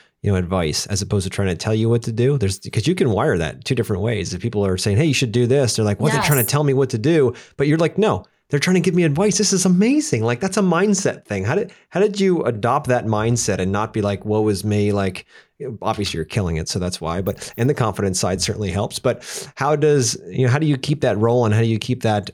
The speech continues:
Speaker 1: open-mindedness about you? I love that.
Speaker 2: I think it, um, I have a personality that is naturally optimistic, and I
Speaker 1: Hmm.
Speaker 2: really see the good in people.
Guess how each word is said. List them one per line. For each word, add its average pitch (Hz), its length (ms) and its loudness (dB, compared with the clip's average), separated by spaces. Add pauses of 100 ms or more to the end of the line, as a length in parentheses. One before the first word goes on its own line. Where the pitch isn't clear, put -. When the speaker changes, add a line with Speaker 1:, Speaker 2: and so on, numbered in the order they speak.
Speaker 1:
open-mindedness 104 880 0
about 92 320 -6
you? 92 60 -4
I 92 40 -2
love 95 200 -2
that. - 180 -10 (320)
Speaker 2:
I 294 240 -2
think 311 340 -4
it, 285 320 -4
um, 240 220 -4
I 254 100 -2
have 240 200 -6
a 208 40 -8
personality 214 680 -6
that 190 140 -6
is 180 120 -6
naturally 190 440 -8
optimistic, 185 720 -6 (640)
and 202 200 -6
I 190 440 -2 (380)
Speaker 1:
Hmm. 214 140 -8
Speaker 2:
really 294 300 0
see 262 220 -4
the 220 80 -4
good 196 220 -8
in 240 120 -2
people. 277 540 -6